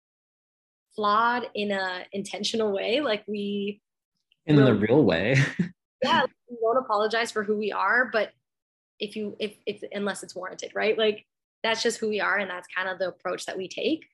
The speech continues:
Speaker 1: Um, and I'd say another layer to, like, the, the social media approach too is spotlighting other people,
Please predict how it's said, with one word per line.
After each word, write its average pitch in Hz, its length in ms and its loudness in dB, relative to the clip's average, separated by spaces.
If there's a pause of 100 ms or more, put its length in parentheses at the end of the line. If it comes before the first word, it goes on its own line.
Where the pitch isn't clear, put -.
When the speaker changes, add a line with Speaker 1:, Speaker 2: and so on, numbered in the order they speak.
(280)
Speaker 1:
Um, 190 540 0 (300)
and 202 100 0
I'd 208 160 0
say 240 120 4
another 226 300 2
layer 190 260 -2
to, 190 160 -10
like, 180 240 -8 (160)
the, 185 200 -2 (100)
the 190 100 -2
social 180 400 -6
media 175 280 -4
approach 170 360 -8
too 226 200 2
is 180 280 -4 (960)
spotlighting 302 600 -2
other 190 240 -2
people, - 500 -10